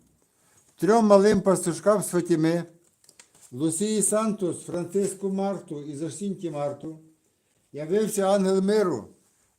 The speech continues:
і сказав їм молитися молитву, яку я зараз помолюся на Вервиці, і заохочу вас долучитися до спільної молитви,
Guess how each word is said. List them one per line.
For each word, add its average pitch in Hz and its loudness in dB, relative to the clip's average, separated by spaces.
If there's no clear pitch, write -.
і 135 -12
сказав 185 0
їм 202 0
молитися 196 0
молитву, 185 0
яку 147 -4
я 208 4
зараз 196 6
помолюся 185 2
на 170 -2
Вервиці, 185 4
і 131 -10
заохочу 170 -2
вас 190 0
долучитися 185 -2
до 160 -8
спільної 170 -4
молитви, 151 -2